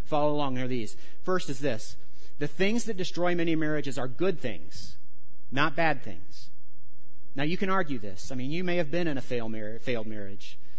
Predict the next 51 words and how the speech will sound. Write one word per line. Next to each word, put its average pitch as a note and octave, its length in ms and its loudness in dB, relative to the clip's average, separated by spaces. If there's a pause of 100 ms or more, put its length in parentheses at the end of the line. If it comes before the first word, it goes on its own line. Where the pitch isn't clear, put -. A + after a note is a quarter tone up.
(180)
And C#3 140 0
if D3 80 0
not, E3+ 240 0
you've D#3+ 160 0
probably D#3+ 340 0
seen E3+ 240 0
one D3 160 0
up D3 140 -2
pretty D3 160 0
close. A#2+ 580 0 (720)
And E3 100 0
you F3 60 0
think, E3 260 0 (140)
"Well, E3+ 100 0
he F#3+ 140 0
just A3 220 0
chased E3+ 280 0
every C3+ 180 0
skirt D#3+ 280 0
around A#2+ 320 0
and B2 100 0
he D#3+ 100 0
had D#3 120 0
an B2 100 0
affair, B2+ 320 0
and A#2+ 80 0
that's F3+ 200 -2
not F#3+ 140 -2
a A#2+ 40 -2
good G#2+ 240 0
thing." F2 260 -2 (600)
Or, B2+ 160 0
you C3+ 120 0
know, C3 80 0
"She G#3 180 0
had G3 140 0
the D#3+ 40 -2
spiritual E3 380 0
gift D#3+ 220 0
of C3+ 80 0
nag," B2 580 0
or, C3 240 -2 (180)
or, C#3+ 160 0
"She G3 300 0 (220)
spent - 280 0
all G3 160 2
the E3+ 80 0
money E3 500 0
and C3 220 0
ran E3+ 160 0
up F3+ 100 0